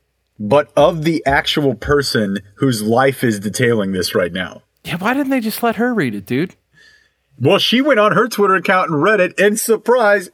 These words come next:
Speaker 1: she sounds nothing like this guy. <laughs>
Speaker 2: Yeah, I just, I would have stuck with that, but, uh, you know.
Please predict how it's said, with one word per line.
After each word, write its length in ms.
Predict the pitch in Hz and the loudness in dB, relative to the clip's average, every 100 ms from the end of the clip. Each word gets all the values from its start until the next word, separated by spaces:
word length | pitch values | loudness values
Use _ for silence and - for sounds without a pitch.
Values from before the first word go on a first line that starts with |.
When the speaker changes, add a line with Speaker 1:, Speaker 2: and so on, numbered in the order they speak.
| - | -6
Speaker 1:
she 200 | 226 196 | -2 -2
sounds 420 | 202 180 180 - _ | 0 0 -2 -6 _
nothing 540 | 104 120 185 - 147 143 | -6 0 0 0 0 2
like 220 | 143 123 | 0 2
this 200 | 147 - | -2 -2
guy. 320 | - 98 104 - | -2 -2 -2 -4
<laughs> 40 | 247 170 - 277 - - 92 - _ | -6 -4 -6 -10 -8 -10 -12 -18 _
Speaker 2:
Yeah, 260 | 120 143 156 | -6 -4 -2
I 40 | 165 | -4
just, 200 | 143 - | -8 -4
I 160 | 139 202 | 0 2
would 120 | 202 | 2
have 80 | - | 0
stuck 280 | - 175 175 | -2 -2 -2
with 120 | 156 | -2
that, 360 | 147 104 - _ | -2 -2 -6 _
but, 240 | 127 110 | -2 0
uh, 380 | 110 107 104 104 | 2 0 0 -2
you 160 | 113 120 | -4 -2
know. 140 | 123 | -2